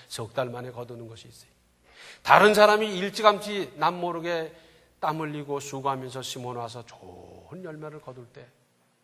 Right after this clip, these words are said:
공연히 부러워하고 "야, 저 사람은 행운인가 보다,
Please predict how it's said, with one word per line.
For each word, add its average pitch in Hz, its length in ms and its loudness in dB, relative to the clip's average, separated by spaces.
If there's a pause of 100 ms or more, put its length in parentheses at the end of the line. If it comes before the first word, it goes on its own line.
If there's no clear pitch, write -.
(120)
공연히 170 400 -4
부러워하고 143 720 -10
"야, - 380 -14
저 160 120 -16
사람은 143 380 -12
행운인가 147 500 -10
보다, 139 300 -8